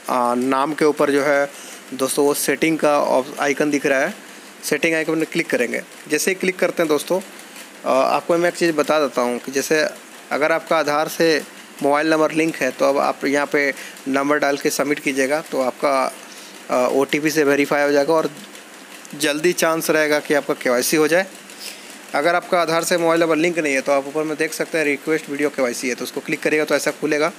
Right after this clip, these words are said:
तो दोस्तों, instruction बता देता हूँ कि video केवाईसी request करने का क्या इसमें,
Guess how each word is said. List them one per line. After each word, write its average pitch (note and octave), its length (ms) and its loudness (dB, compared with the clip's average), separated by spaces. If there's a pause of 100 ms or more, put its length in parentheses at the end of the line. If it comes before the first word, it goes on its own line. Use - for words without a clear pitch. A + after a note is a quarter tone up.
(680)
तो C3 120 0
दोस्तों, C#3+ 400 -2
instruction E3+ 580 -2
बता D3+ 200 0
देता B2 200 -2
हूँ B2+ 140 -6
कि C3+ 160 -6
video C#3 280 -2
केवाईसी C#3+ 380 0 (100)
request C#3 380 -2
करने C3+ 240 0
का C3+ 120 0
क्या C3 380 -2
इसमें, C3+ 440 -2